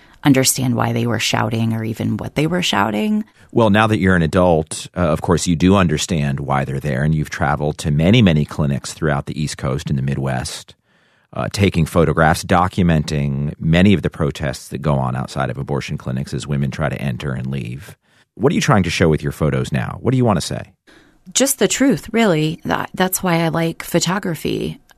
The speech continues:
Speaker 1: If you're doing it, um, genuinely, then it tells the truth. And I think that the truth is that these are often very aggressive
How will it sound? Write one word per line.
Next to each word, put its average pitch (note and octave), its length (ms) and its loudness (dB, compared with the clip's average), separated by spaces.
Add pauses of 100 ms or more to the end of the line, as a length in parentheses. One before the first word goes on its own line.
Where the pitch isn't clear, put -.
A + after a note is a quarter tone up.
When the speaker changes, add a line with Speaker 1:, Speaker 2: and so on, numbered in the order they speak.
Speaker 1:
If F3 220 -2
you're E3+ 120 2
doing E3+ 420 0
it, - 440 -2 (520)
um, E3+ 260 0
genuinely, E3+ 640 4
then D#3+ 440 0 (540)
it E3+ 120 -2
tells D#3+ 240 -2
the F3 120 -6
truth. A3 440 -4 (560)
And F3+ 480 2
I F3+ 120 2
think G3+ 380 -2
that F3+ 400 -2
the F#3+ 120 -2
truth - 720 -4 (200)
is G3 520 2
that F3+ 400 -2
these F#3+ 560 -2 (100)
are F3 500 0
often E3+ 460 0
very E3+ 720 -2 (560)
aggressive F3 1040 0